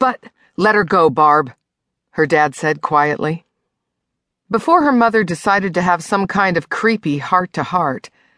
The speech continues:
Lily set her plate in the sink, picked up her purse and keys from the kitchen counter, and raced out of the house. Two minutes later, she was pulling onto the quiet state road that led to Sugar Creek.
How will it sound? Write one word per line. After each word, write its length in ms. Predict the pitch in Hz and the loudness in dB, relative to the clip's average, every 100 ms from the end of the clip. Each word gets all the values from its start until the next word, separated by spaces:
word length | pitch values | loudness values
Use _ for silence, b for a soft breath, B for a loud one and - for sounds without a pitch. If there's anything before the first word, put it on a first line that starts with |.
| _ _ | _ _
Lily 300 | 180 220 262 | 0 2 2
set 240 | 226 240 190 | 0 0 0
her 80 | |
plate 340 | - - 220 240 | -2 -2 -2 0
in 60 | |
the 80 | 240 | -2
sink, 440 | - 175 160 160 - b b b | -2 -4 -4 -6 -14 b b b
picked 280 | 240 247 247 | -2 0 -2
up 140 | 226 | -2
her 80 | 185 | -6
purse 340 | - 202 214 | -2 -2 -2
and 160 | 165 156 | -4 -6
keys 380 | - 202 214 - | -4 -2 -2 -4
from 140 | 170 | -4
the 140 | 160 - | -4 -4
kitchen 240 | 214 208 | -4 -2
counter, 500 | 196 180 156 147 156 - b b | -4 -2 -2 -2 -8 -10 b b
and 280 | 156 151 165 | -4 -2 0
raced 340 | 196 151 - | 0 -2 -2
out 160 | 165 156 | 0 0
of 60 | |
the 180 | 151 143 156 | -2 -2 0
house. 360 | 143 - - - _ _ _ _ _ _ _ _ _ _ - | -2 -6 -18 -20 _ _ _ _ _ _ _ _ _ _ -10
Two 180 | - 240 | 0 2
minutes 340 | 233 226 - | 4 2 2
later, 400 | 220 214 247 269 - _ _ _ _ - | 2 2 2 -2 -8 _ _ _ _ -14
she 220 | - 240 | -2 0
was 160 | 226 | 0
pulling 400 | - 277 285 277 | 0 0 2 4
onto 260 | 214 208 220 | 2 2 -2
the 100 | 175 | -4
quiet 440 | - 208 220 240 | -2 2 2 2
state 400 | - - 226 220 - | -2 0 2 2 0
road 360 | 190 180 151 | 0 2 0
that 120 | 139 - | 0 -2
led 320 | 180 180 143 | 0 -2 -2
to 100 | 156 | -6
Sugar 320 | - 156 165 | -4 -4 -6
Creek. 500 | - 180 156 - - | -6 -4 -4 -6 -16